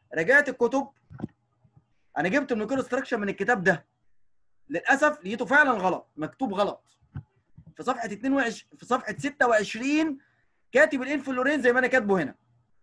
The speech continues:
كاتب الانفلورين للاسف زي ما انا كاتبه هنا.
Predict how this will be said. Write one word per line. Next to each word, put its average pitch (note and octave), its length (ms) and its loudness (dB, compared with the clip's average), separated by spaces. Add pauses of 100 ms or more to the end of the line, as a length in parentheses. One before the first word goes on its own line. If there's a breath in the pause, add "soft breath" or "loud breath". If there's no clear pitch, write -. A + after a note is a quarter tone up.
(380)
كاتب F#3 220 -4
الانفلورين G#3+ 720 0 (500)
للاسف A#3+ 420 2
زي F#3 180 0
ما A3+ 80 2
انا A3 80 2
كاتبه G3+ 360 0
هنا. C#3+ 180 -6